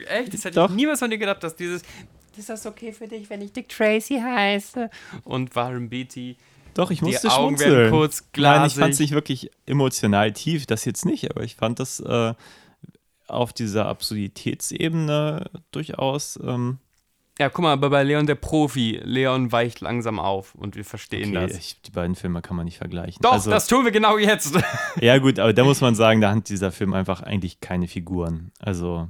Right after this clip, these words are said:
Speaker 1: Ja, wahrscheinlich. Der kommt, äh, deswegen wollte ich den auch so ein bisschen verteidigen. Das kommt ja wahrscheinlich auch so ein bisschen aus dem Quellmaterial, von wegen der Que-, die sind sehr gewissenhaft irgendwie, was sie machen.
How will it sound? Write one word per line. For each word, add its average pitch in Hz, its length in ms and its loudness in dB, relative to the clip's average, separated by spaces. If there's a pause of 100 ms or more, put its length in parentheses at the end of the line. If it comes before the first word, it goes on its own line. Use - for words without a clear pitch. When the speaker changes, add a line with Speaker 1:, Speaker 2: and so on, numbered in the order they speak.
(160)
Speaker 1:
Ja, 98 400 -4 (140)
wahrscheinlich. 87 560 -10 (640)
Der 123 320 -2
kommt, 208 300 0
äh, 107 480 -6 (320)
deswegen 160 340 -2
wollte 165 160 0
ich - 80 -16
den 175 100 -2
auch 160 120 -4
so 165 100 -4
ein 151 60 -4
bisschen 156 180 -8
verteidigen. 170 320 -4
Das 127 160 -4
kommt 175 180 -6
ja 156 120 -4
wahrscheinlich 156 400 -6
auch 151 140 -6
so 156 100 -6
ein 135 100 -4
bisschen 160 240 -6
aus 139 140 -6
dem 143 160 -4
Quellmaterial, 107 960 -2
von 110 180 -8
wegen 113 160 -4
der 107 100 -8
Que-, 107 400 -8
die 123 140 -10
sind 131 180 -6
sehr 135 240 -2
gewissenhaft 131 640 -4
irgendwie, 107 320 -6
was 101 120 -8
sie 104 80 -10
machen. 101 420 -6